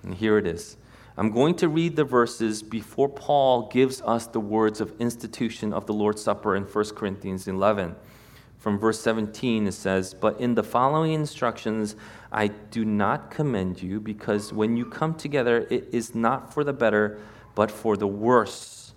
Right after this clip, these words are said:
For, in the first place, when you come together as a church, I hear that there are divisions among you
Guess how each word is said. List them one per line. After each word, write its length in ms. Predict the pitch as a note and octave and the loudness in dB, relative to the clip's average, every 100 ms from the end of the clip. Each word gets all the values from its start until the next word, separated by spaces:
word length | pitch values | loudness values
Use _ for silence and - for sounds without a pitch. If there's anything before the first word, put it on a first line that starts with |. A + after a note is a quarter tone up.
| - | -20
For, 520 | - E3+ B2 G2+ G2+ | -2 2 4 4 4
in 160 | G#2 | 2
the 80 | A#2 | 0
first 340 | A2+ G3 F#3+ - | 4 2 2 0
place, 240 | G#2 G2 | -2 0
when 120 | G#2+ | 0
you 80 | A2+ | 0
come 240 | A2 E3 | 0 -2
together 420 | E3+ F3 D#3+ D3+ C#3 | -2 -2 0 2 2
as 280 | B2 C3+ C3+ | 2 2 0
a 100 | C3 | -2
church, 540 | C3 - G3 G3 - - - - - - | -2 0 0 0 -14 -20 -20 -20 -20 -2
I 140 | A2 | 0
hear 380 | A2 - F3+ G3+ | 0 -2 0 2
that 240 | C#3+ G#2+ | 2 2
there 200 | A2+ C#3 | 2 2
are 200 | C3 D3 | 2 2
divisions 680 | C#3+ B2+ C3+ E3 D#3 D3 A2+ | 2 -2 0 0 0 0 2
among 280 | G#2+ G2+ F#2+ | 2 2 0
you 240 | F#2 F2 | -2 -4